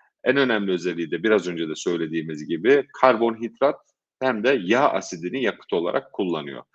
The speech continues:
Bu kas lifi, şu soleus kası, e, yöntemimizin ismi de soleus şınavı. Bu arka-, sağ tarafta arkası dönük bir arkadaşımız var.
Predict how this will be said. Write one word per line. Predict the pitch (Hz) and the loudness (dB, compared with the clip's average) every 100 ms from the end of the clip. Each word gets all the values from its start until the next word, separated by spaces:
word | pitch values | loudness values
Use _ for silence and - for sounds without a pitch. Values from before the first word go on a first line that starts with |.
| - - _ | -20 -20 _
Bu | 156 185 | -2 2
kas | 170 156 - | 2 0 -2
lifi, | 95 - - 139 _ _ _ | -4 -2 -4 -6 _ _ _
şu | - - - | -18 -18 -14
soleus | - - 139 120 87 - - - | -2 6 8 8 6 0 -14 -20
kası, | - 85 - 113 156 _ _ - - _ - 90 | -6 -4 0 -2 -2 _ _ -20 -20 _ -6 -2
e, | 92 92 90 82 - _ | 0 2 2 0 -6 _
yöntemimizin | - 101 113 113 127 127 120 135 | 0 4 4 2 -2 0 0 -2
ismi | 131 101 - 110 | -2 -6 -6 -4
de | 120 143 | -2 -2
soleus | - 123 107 120 147 - _ | 2 4 6 4 0 -10 _
şınavı. | - - 107 73 62 _ _ _ _ - | -6 0 0 0 -6 _ _ _ _ 2
Bu | 139 - | 2 6
arka-, | 123 117 - | 4 4 -4
sağ | - - 131 135 | 0 4 4 4
tarafta | 98 92 - | -2 -2 -2
arkası | - 107 - 113 120 104 | -2 -2 -6 -12 -10 -4
dönük | 104 113 - | -2 -2 -6
bir | 107 - | -8 -6
arkadaşımız | - 87 - 78 - 78 69 - | -6 -6 -6 -6 -8 -10 -12 -14
var. | - - | -18 -18